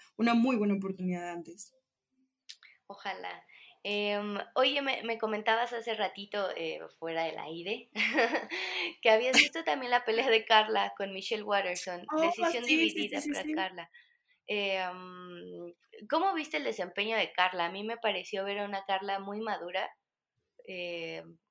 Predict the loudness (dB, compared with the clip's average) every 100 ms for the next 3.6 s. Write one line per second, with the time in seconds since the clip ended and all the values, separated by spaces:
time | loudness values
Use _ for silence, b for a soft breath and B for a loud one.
0 | _ _ _ -2 0 0 -2 -4 0 0
1 | 2 2 2 2 0 0 -6 -8 -8 -6
2 | -6 -4 -4 0 0 -2 -8 -4 0 2
3 | 0 -4 -10 -2 0